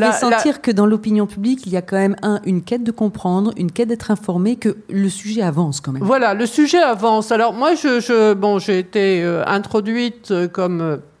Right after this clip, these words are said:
Speaker 1: ayant publié avec mon mari il y a, il y a un an Le, Le pire n'est pas certain, qui était un livre de,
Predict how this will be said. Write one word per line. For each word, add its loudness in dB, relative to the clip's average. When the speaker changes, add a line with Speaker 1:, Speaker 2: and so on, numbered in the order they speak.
Speaker 1:
ayant 2
publié -2
avec 2
mon -2
mari 0
il -2
y 0
a, -2
il -10
y -4
a -2
un 0
an -2
Le, 2
Le 2
pire 0
n'est -2
pas -2
certain, -2
qui -8
était -4
un -2
livre -4
de, -2